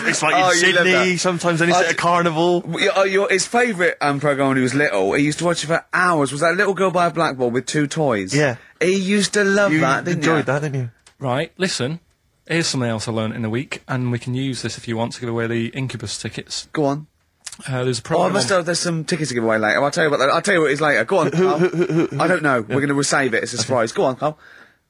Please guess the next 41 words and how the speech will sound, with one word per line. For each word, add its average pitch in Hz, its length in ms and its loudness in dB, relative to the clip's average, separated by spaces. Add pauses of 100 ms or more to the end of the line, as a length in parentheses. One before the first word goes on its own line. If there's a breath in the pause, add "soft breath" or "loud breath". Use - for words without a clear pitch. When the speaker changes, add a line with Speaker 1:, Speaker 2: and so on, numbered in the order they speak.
(320)
Speaker 3:
Oh, 139 60 -14
have 120 180 -8
I 143 40 -4
ruined 143 360 -2
it? 120 240 -8
Speaker 2:
No, 135 200 2
go 131 180 0
on. 107 140 -2
Speaker 1:
Crack - 140 -10 (140)
Speaker 3:
Right. 143 80 0
Speaker 1:
on, 120 80 0
mate, 139 140 0
crack 156 200 -6
on. 120 80 -8
Speaker 3:
Um, 156 580 0 (100)
yeah. 131 260 -2 (380)
There 139 80 -6
was 127 80 -6
a - 20 -10
pro-, 151 360 0
program 151 420 -6
about 127 260 -2
the, 127 300 -4
uh, 120 160 -2
the 120 100 -10
body. 117 380 -4 (560)
Speaker 2:
Sure. 92 160 -8 (260)
Speaker 3:
Um, 131 380 -2 (120)
and 127 300 -4
wha-, 127 280 -8 (100)
what 175 240 -2
is 175 180 -2
it, 120 320 -4
right? 117 320 -8 (600)
Barbie 156 340 0
doll. 123 300 -2 (840)
Why 143 440 2
couldn't 143 280 -4
that 139 160 -2
be 131 100 -2
real? 127 340 -2